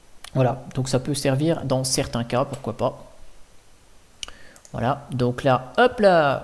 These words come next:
je désactive. Vous avez vu l'effet, euh, assez sympathique, donc je vais aller désactiver tout de suite. Ça s'appelle tomber en ruine,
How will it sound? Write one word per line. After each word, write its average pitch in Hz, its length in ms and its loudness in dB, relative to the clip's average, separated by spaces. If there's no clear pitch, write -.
je 131 140 -4
désactive. 147 720 0
Vous 196 340 6
avez 214 200 8
vu 208 180 2
l'effet, 190 560 2
euh, 127 260 -4
assez 143 260 -2
sympathique, 156 720 0
donc 151 200 -2
je 139 120 0
vais 156 60 0
aller 139 140 0
désactiver 175 500 0
tout 165 120 -6
de 160 60 -6
suite. - 420 -6
Ça - 140 -12
s'appelle 160 260 0
tomber 180 220 8
en 156 100 10
ruine, 113 340 -2